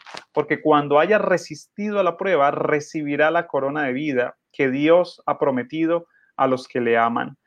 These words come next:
Así que, hermanos queridos, así como el cielo es tan inmensamente maravilloso, bonito, precioso, lo que nos está esperando es algo inimaginable. Nuestra mente no es capaz de imaginar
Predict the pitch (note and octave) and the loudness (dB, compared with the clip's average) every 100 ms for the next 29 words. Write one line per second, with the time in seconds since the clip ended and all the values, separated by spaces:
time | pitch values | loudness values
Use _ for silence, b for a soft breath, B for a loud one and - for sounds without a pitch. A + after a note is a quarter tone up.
0 | _ _ - B2+ D#3 D3 F3 E3+ C#3+ C#3+ | _ _ -6 -4 -6 0 2 2 2 2
1 | E3 E3+ - C3+ C3 B2 B2+ - _ _ | 0 -2 -4 -2 0 -2 -4 -8 _ _
2 | _ _ C#3 - D#3+ F3+ F3 C3 - D#3+ | _ _ -10 -10 -4 -2 -2 -4 -4 2
3 | D3+ D#3+ F3 D#3+ B2+ _ _ _ _ _ | 4 6 4 2 -4 _ _ _ _ _
4 | _ _ _ _ C3+ C3+ - F3 D#3+ C3+ | _ _ _ _ -6 -2 -2 -2 -2 -4
5 | C#3 E3 F3 F3 F3+ E3 E3 D#3+ D3+ B2+ | -2 0 -2 -2 -2 0 -2 -4 -2 0
6 | A#2+ A#2 A#2 D3 D3+ - B2+ A#2+ B2+ A#2+ | 0 0 2 2 2 -2 -2 -2 -4 -8
7 | A#2 C3 E3 E3+ F3 E3 C3 B2+ - F3 | -6 -4 -6 -4 -4 -4 -8 -10 -2 2
8 | F3+ F3 C3 B2+ B2 A#2 A#2+ - D3 - | 2 2 -4 -4 -6 -8 -8 -6 -4 0
9 | D#3 E3 D#3+ D3+ D#3 D3+ D#3+ D#3 C#3+ C3+ | 2 2 0 -2 -2 0 -2 -2 -2 -2
10 | C3+ D3 D3+ C3 B2+ B2+ B2+ C3+ C#3 D#3 | 0 2 2 -2 -4 -6 -6 -4 -4 -6
11 | - D#3 D#3 D3 D3+ C#3 B2+ C3 | -4 -2 0 -2 -6 -6 -4 -6